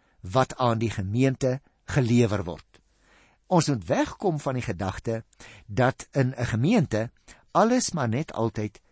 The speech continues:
verniet gedoen word. Want dan gaan mense op die lange duur, eh, voel, maar hulle kry nie erkenning nie.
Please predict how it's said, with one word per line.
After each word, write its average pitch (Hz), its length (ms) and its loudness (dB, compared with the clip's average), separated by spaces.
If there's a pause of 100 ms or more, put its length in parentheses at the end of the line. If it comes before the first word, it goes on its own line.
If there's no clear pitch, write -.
(140)
verniet 127 500 -2
gedoen 110 380 0
word. - 340 -10 (500)
Want 143 680 0 (800)
dan 170 300 2
gaan 147 240 0
mense 135 320 0
op 123 160 -6
die 104 60 2
lange 127 300 -2
duur, 85 380 -10 (640)
eh, 117 280 -2
voel, 156 480 2
maar 117 260 2
hulle 165 160 0
kry 190 260 0
nie 202 120 -2
erkenning 202 440 -4
nie. 71 180 -10